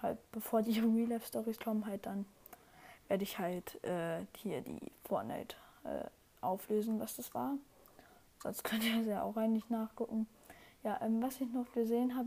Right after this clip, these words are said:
war, ähm, ähm,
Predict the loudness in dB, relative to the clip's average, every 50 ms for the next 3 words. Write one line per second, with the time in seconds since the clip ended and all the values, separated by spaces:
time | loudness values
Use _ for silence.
0 | -2 2 2 2 2 2 2 0 0 -2 -2 -2 -2 0 0 2 2 2 2 2
1 | 0 -2 -6 -20 -20 -20 -20 -20 -20 -20 -20 -20 -20 -20 -20 _ _ _ _ _
2 | -20 _ _ _ -20 _ -20 -20 _ -20 _ -20 _ -20 -20 -20 -20 -20 -20 -20
3 | -20 -20 -20 -20 -20 -20 -14 -10 -6 -4 -2 -2 0 0 -2 -2 -4 -4 -6 -8
4 | -10 -12 -14 -14 -16 -16 -16 -14 -14 -16 -16 -16 -12 -6 -4 -2 0 2 4 4
5 | 4 4 4 2